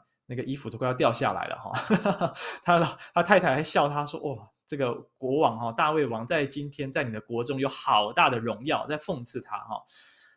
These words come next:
啊，他就像大卫一样，在神的面前是一个真性情的啊。我最近看到一个，一个文章说，当初他在N B A的灌篮大赛的时候，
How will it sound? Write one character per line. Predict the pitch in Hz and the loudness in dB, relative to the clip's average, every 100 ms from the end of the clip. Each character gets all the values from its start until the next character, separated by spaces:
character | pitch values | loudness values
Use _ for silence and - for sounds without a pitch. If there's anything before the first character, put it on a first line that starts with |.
| - | -4
啊， | 190 196 185 160 | 0 4 4 2
他 | 143 190 | 0 -4
就 | 185 | -4
像 | 196 | -6
大 | 190 180 | 0 2
卫 | 170 143 | 4 2
一 | 131 | 0
样， | 139 - _ _ _ | -6 -10 _ _ _
在 | - 190 | -8 -6
神 | 175 - 113 | -4 -4 -4
的 | 117 | -4
面 | 165 160 | -2 -4
前 | 139 107 | -4 -6
是 | - | -4
一 | 127 | -4
个 | |
真 | 113 117 | -2 -2
性 | 127 113 101 | -4 -8 -10
情 | - - | -16 -18
的 | - | -16
啊。 | 85 | -16
我 | 127 | -6
最 | 143 | -4
近 | 147 | -4
看 | 143 139 | -4 0
到 | 135 120 | 2 2
一 | |
个， | 117 104 - _ _ _ | 2 -2 -4 _ _ _
一 | 123 | -2
个 | 117 | 0
文 | 104 113 | 0 0
章 | 120 113 | 0 0
说， | - 117 113 | 0 0 0
当 | 127 139 135 | 0 0 0
初 | 139 - 123 123 | -6 -4 -2 -2
他 | - | -6
在 | 117 123 117 | -4 -2 -2
N | 120 120 | -4 -2
B | 120 | 0
A | 120 | 2
的 | 113 | 2
灌 | 139 113 | 0 -2
篮 | 107 | 0
大 | 156 123 | 2 2
赛 | 113 127 101 | 2 -2 -2
的 | 101 | -4
时 | - | -10
候， | - 110 | -6 -6